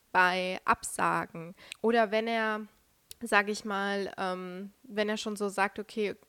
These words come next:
oder sie, „das schaffe ich irgendwie nicht.“ Ich hatte zum Beispiel mal eine Situation, da waren wir,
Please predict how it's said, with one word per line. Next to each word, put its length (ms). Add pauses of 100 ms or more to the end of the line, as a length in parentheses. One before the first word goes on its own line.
(520)
oder 240
sie, 280 (360)
„das 200
schaffe 220
ich 160
irgendwie 280
nicht.“ 400 (300)
Ich 100
hatte 200
zum 140
Beispiel 280
mal 100
eine 160
Situation, 800 (420)
da 200
waren 320
wir, 400